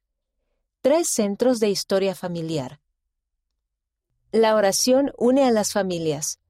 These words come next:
En la ciudad de Limerick, Tommy Kelly, su sobrina Emma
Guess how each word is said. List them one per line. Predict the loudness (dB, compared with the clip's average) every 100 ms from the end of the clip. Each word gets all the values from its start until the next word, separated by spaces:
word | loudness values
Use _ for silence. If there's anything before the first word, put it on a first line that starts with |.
| _ -20 -20 _ _ _
En | -2 2
la | 2
ciudad | 0 0 2
de | 2
Limerick, | 2 2 0 -2 -6 -10 _ _ _ _
Tommy | 0 2 0
Kelly, | 0 0 0 -4 -10 _
su | -8 -6
sobrina | -4 -4 -2 0 0 0
Emma | -2 -4 -10